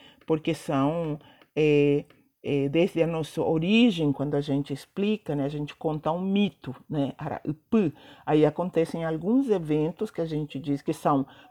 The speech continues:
primordiais, que são eventos que se dão na natureza, né, que se dão na, eh, que acontecem na, na, vamos dizer, numa experiência primitiva,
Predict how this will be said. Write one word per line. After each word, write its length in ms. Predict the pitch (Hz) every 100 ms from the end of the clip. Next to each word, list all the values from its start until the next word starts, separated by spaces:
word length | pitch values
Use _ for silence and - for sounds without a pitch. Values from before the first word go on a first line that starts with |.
| -
primordiais, 1080 | 196 190 180 160 131 151 143 147 185 254 - - _ -
que 100 | 190
são 300 | - 202 214
eventos 720 | 185 156 170 185 - 247 -
que 220 | - 226
se 240 | - 302
dão 600 | 320 170 170 175 220 302 - - _
na 140 | 175 185
natureza, 800 | 175 170 170 143 127 135 170 254 -
né, 340 | 175 135 226 - - _ -
que 120 | 202
se 200 | - 254
dão 560 | 214 175 175 190 269 - _ -
na, 720 | 165 175 165 160 156 147 147 _ _ _ _ _
eh, 460 | 160 156 151 147 147 -
que 80 |
acontecem 800 | 180 - 214 - 180 190 254 208
na, 180 | 156 151 147 -
na, 360 | 160 143 139
vamos 260 | 123 135 156
dizer, 360 | 175 165 165
numa 220 | 170 170 165
experiência 1000 | - 180 170 165 170 202 - 196 170 170 - _ _
primitiva, 1080 | 254 262 277 247 - 214 226 220 135 131 135